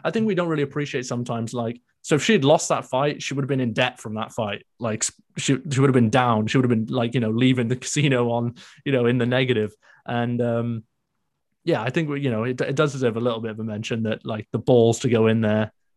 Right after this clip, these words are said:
you know, with <laughs> five grand in debt, basically, if you lose, and only five grand in profit if you win, is hardly, you know,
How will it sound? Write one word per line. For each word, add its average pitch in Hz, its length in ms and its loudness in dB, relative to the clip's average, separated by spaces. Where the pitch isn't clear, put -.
you 135 100 -4
know, 107 280 -2
with 139 640 -2
<laughs> - 0 -
five 131 300 2
grand 123 220 0
in 113 120 -4
debt, 123 220 0
basically, 117 400 -6
if 104 80 -6
you 117 80 0
lose, 110 500 0
and 123 100 -2
only 123 220 4
five 120 260 -4
grand 117 180 -4
in 107 80 -6
profit 127 300 -2
if 107 80 -8
you 110 80 -6
win, 123 200 -2
is 113 120 -6
hardly, 117 560 0
you 143 80 0
know, 117 260 -4